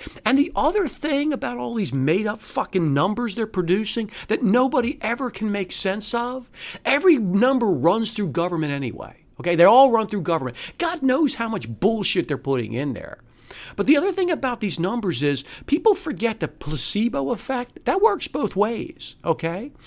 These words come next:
You can cure yourself. You can fucking kill yourself with some made-up disease. All these George Costanza-style hypochondriacs running around, "Is it lupus? Do I have lupus? Is it lupus?" Running around. They're reading the fucking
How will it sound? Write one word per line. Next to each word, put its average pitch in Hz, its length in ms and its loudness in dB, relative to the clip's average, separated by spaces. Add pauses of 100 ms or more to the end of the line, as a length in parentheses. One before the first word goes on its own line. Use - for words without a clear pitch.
(120)
You 190 100 -2
can 131 100 -2
cure 170 300 2
yourself. 202 600 -2 (140)
You 254 100 4
can 262 140 2
fucking 294 520 0
kill 339 260 2
yourself 254 600 0
with - 120 -2
some 220 220 -2
made-up 196 340 -2
disease. 151 800 -2 (400)
All 320 160 0
these 247 200 4
George 220 480 0
Costanza-style 196 1300 -2
hypochondriacs 170 1080 -4
running 160 320 0
around, 156 260 -2 (160)
"Is 269 120 6
it 285 60 6
lupus? 294 380 6 (160)
Do 285 100 6
I 285 60 8
have 320 100 4
lupus? 359 400 8 (140)
Is 302 120 8
it 359 80 12
lupus?" 381 440 6 (200)
Running 277 300 2
around. 254 400 0
They're 220 160 4
reading 233 540 2
the 202 80 -2
fucking 214 720 -6